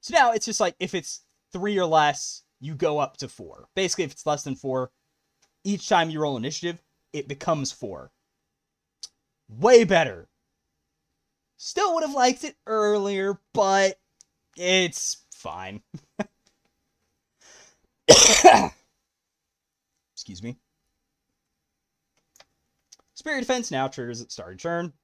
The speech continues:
Awesome. Still doesn't let you resist force damage, which is just, uh, could it not be just all damage, or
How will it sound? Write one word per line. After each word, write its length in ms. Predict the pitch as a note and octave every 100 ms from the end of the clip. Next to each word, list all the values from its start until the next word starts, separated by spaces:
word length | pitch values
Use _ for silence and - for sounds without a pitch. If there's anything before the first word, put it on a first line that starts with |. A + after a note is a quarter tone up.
| _ _
Awesome. 380 | - B2 A#2+ C3 - _ _
Still 880 | - - - - F#4+ E4 B3 C#3 - _ _ _ _ _ _ _
doesn't 480 | G4+ C#4 A#3 B3+ - _ _ _ _ _ _
let 180 | G3+ G3+
you 80 | G#3
resist 380 | F#3+ F#3 E3+ -
force 280 | D#3 C#3+ C#3
damage, 280 | A#2+ G#2+
which 140 | B2 D3+
is 160 | F3
just, 180 | E3+ F3 - D3+
uh, 400 | E3+ E3+ E3 D#3+ C3 _ _ _ _ _ _ _ _ _ _ _ _ _
could 100 | F#3
it 80 | E3
not 320 | D#3 F3+ -
be 400 | G3 F#3+ F3+ E3+ - _ _ _ _ _ _ _ _ _ _ _ _ _ _ _ _ - _ _ _ _ _ _ _ _ _ _ _ _
just 200 | D3+ D3+
all 220 | - C#3+
damage, 680 | D#3+ D#3+ E3+ F3 D#3+ - - -
or 580 | C#3+ D3 C#3+ C3+ C3+